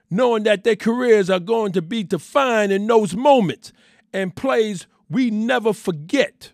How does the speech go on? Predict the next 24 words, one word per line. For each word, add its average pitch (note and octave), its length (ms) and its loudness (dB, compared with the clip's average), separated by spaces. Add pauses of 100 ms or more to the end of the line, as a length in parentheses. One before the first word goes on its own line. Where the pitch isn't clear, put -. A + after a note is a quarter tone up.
So A3+ 420 -6
true, D#4+ 300 2
Brawley. A3+ 520 0
I, G3 400 -8
I A#3 40 -4
hear C4+ 200 -4
you. F#3+ 240 -12 (420)
But G3 240 -8
the D#3+ 80 -12
second C#4 480 -4
response, G3+ 580 -4
he F#3 100 -6
says, G3+ 440 -4 (280)
"Your C4 300 2
reputation C4+ 760 -2
can F#3+ 160 -6
come B3+ 340 -2
in G#3 100 -4
question G#3+ 580 -2 (440)
if G#3 240 0
you A#3+ 200 2
join A#3 340 2
a F#3+ 40 2
team F3 540 -4